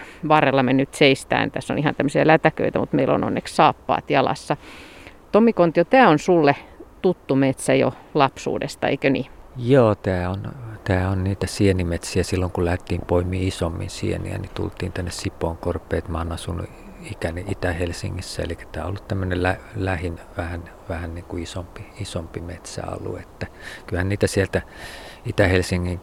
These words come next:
Speaker 2: pikkumetsistäkin poimittiin, mutta et sit kun lähdettiin todella sieneen, niin tultiin tänne.
Speaker 1: Sitten sä oot myöhemmin poikasi kanssa retkeillyt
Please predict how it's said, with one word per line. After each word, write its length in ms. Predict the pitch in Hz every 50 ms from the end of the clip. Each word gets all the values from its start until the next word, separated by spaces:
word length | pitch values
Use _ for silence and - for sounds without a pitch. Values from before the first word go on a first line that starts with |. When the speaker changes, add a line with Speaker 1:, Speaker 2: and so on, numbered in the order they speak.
| - -
Speaker 2:
pikkumetsistäkin 880 | - 98 - - - 90 85 87 87 - - - - - - - - 87 -
poimittiin, 600 | - 85 85 85 82 85 - - - - 90 82
mutta 260 | 82 82 - - - 80
et 100 | - -
sit 160 | - 90 -
kun 180 | - - 85
lähdettiin 400 | 82 82 87 - - - - 90
todella 360 | - 90 90 87 87 82 82 85
sieneen, 500 | - - 90 82 82 85 87 98 98 104
niin 100 | 98 -
tultiin 360 | - 98 95 - - 90 87 -
tänne. 360 | - 85 82 87 87 87 - - - - - - - - - - - 160
Speaker 1:
Sitten 320 | - 196 190 - - 180
sä 60 | 170 175
oot 140 | 170 -
myöhemmin 560 | - 208 214 208 196 185 165 165 165 165 165 - - - - - -
poikasi 400 | 180 185 185 - - 160 160 139
kanssa 440 | - 165 143 147 - - - 156 - - - - - - - -
retkeillyt 480 | 175 175 170 - - 170 165 147 143